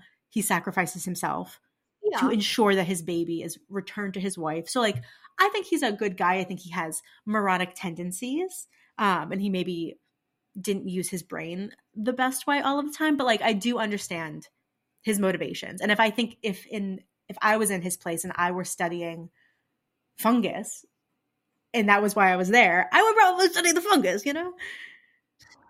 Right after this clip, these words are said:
Speaker 2: I mean, I will give you that. A hundred percent. I'll give you that.
Speaker 1: <laughs>
Speaker 2: I'm still fucking standing on my fucking hill of, like, why were you collecting the sample with the fucking baby on your back?
Speaker 1: But you wanna put,
Speaker 2: Like
Speaker 1: put the baby on the ground?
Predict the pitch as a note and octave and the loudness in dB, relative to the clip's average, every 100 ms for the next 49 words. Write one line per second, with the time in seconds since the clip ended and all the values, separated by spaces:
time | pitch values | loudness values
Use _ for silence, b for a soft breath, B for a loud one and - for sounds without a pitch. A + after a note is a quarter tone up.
0 | _ D#4+ E4 D#4+ C4 E4+ F4 B3+ G#3 G#3 | _ 0 2 2 4 4 2 -2 -6 -2
1 | E3 C#3+ - B2+ _ _ - - D#3 F#3+ | 2 2 0 -10 _ _ -14 -4 -4 -4
2 | F#3 E3 C#4 - F4 - F3 D3 - - | -4 4 4 4 2 0 0 -8 -8 -10
3 | - A#3+ C4 C4 D#4+ E4 D#4+ D4 C#4+ - | -4 0 0 0 -4 2 2 2 -6 -2
4 | A#3 A3 A3 G3+ F#3+ F3+ F#3 F#3+ F3+ F#3+ | -2 0 -2 0 0 0 0 -2 -4 -8
5 | F#3+ F3 E3 E3 E3+ D#3+ D#3+ D#3 F3+ F#3 | -2 0 0 -2 -4 -4 -8 8 10 10
6 | G#3+ G3+ G3 G3 F#3+ F3 - F3 E3+ E3+ | 6 -4 -6 -8 -4 -4 -6 -14 -10 -8
7 | D#3+ D3+ C#3 - E3+ - E3+ D#3+ E3 D3 | -6 -6 -8 -8 -10 -8 -10 -10 -10 -10
8 | E3 F#3 A3 A#3+ C#4+ E4+ A3 G#3 B3 A3 | -6 -6 -4 0 2 2 0 2 4 4
9 | G#3 - - G#3 A3 G#3 G#3+ G3+ F#3+ F#3 | 2 -4 -8 0 2 4 2 2 2 2
10 | F3+ F3 F3 - G#3+ | 0 -4 -6 -6 -6